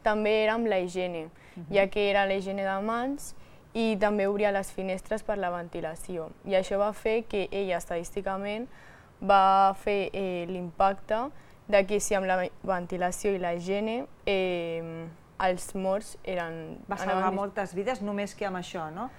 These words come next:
Speaker 1: Sí.
Speaker 2: Suposo que era una època on no es tenien molt en compte aquestes coses, no? Era de la Primera, la Segona Guerra Mundial o
Speaker 1: Sí, sí, és reconeguda també per la Guerra de Crimea, que va ser
Speaker 2: Ahà.
Speaker 1: quan va, va començar a ser coneguda.
Speaker 2: Mhm.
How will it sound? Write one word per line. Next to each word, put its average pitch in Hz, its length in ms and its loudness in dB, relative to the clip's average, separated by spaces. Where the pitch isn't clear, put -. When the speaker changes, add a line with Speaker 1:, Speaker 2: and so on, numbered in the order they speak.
Speaker 1:
Sí. - 380 -10
Speaker 2:
Suposo 202 320 -6
que 202 80 0
era 226 80 2
una 214 280 2
època 226 480 4
on 202 160 -2
no 208 80 -2
es - 80 -6
tenien 190 760 -2
molt 190 200 0
en 180 140 -2
compte 185 300 -4
aquestes 175 800 -2
coses, 240 340 -2
no? 240 200 -4
Era 196 260 -2
de 190 80 0
la 180 340 0
Primera, 196 340 -4
la 202 60 -2
Segona 180 340 -6
Guerra 170 180 -10
Mundial 220 560 -4
o 208 140 -2
Speaker 1:
Sí, 214 220 0
sí, 220 240 -2
és 202 180 -2
reconeguda 220 560 2
també 214 220 -2
per 214 160 0
la 196 160 2
Guerra 190 320 2
de 196 80 0
Crimea, 175 400 -6
que 175 120 -6
va 180 120 -2
ser 190 160 -4
Speaker 2:
Ahà. 185 40 -4
Speaker 1:
quan 190 280 0
va, 170 300 0
va 185 120 4
començar 185 500 -2
a 180 40 -4
ser 180 180 -8
coneguda. 160 560 -8
Speaker 2:
Mhm. 165 420 -12